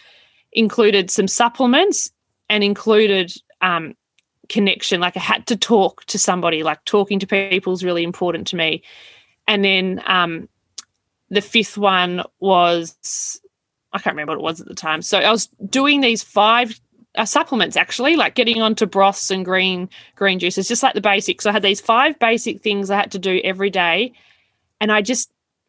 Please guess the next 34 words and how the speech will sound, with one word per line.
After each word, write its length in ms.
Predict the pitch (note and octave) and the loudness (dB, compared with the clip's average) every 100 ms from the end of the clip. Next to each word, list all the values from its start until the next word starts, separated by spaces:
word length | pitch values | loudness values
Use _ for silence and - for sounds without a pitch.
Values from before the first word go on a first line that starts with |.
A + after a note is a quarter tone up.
| _ | _
created 400 | - A3+ A3+ A3+ | 0 2 2 0
this 160 | G3+ - | -4 -6
tick 180 | A#3+ - | -8 -6
sheet 380 | G3+ F#3+ - _ - | -4 -2 -4 _ -4
and 120 | G3+ | -2
I 60 | G3+ | -2
thought, 260 | G#3+ G3+ - | 0 0 2
"I 100 | G#3+ | 2
don't 200 | D4 D4 | 2 4
know 180 | A#3 G#3+ | 4 4
what 120 | G3+ | 2
my 120 | F#3+ | 0
future 360 | - G3 F#3+ G3 | -2 -8 -4 0
holds, 540 | G#3 C#4 G4+ G4+ - - _ _ _ _ _ G3 | 2 4 2 0 -8 -20 _ _ _ _ _ -4
but 180 | G3+ | -4
until 280 | G#3 - C4 | -2 -2 2
I 100 | A#3 | 2
know, 340 | G3+ F#3+ G#3 F#4 G#4+ | 2 4 4 6 4
until 280 | D#4+ G#3+ A#3+ | 2 -2 0
I 60 | A#3+ | -2
can 440 | - - G#3+ A3 | -4 -2 -2 0
make 220 | G#3+ G3+ | 0 -2
a 40 | F#3+ | -4
decision, 460 | F#3+ G#3 G#3 C#4 - | -4 -4 -2 -2 -2
I've 200 | - F#3+ - | -4 -4 -6
just 320 | - G3+ G3 - | -2 0 0 -2
gotta 180 | G3+ | -2
take 300 | F#3+ G3+ F#3 | -2 -2 -2
care 200 | - F#3 | -2 -2
of 100 | F3+ | 0
myself. 580 | F3+ E3+ - - - - _ _ _ _ _ _ _ | -2 -2 -2 -4 -6 -18 _ _ _ _ _ _ _
I've 220 | - G#3 G3+ | -2 -2 2
gotta 260 | A3 B3+ | 2 2
get 260 | A3+ A3+ | 0 0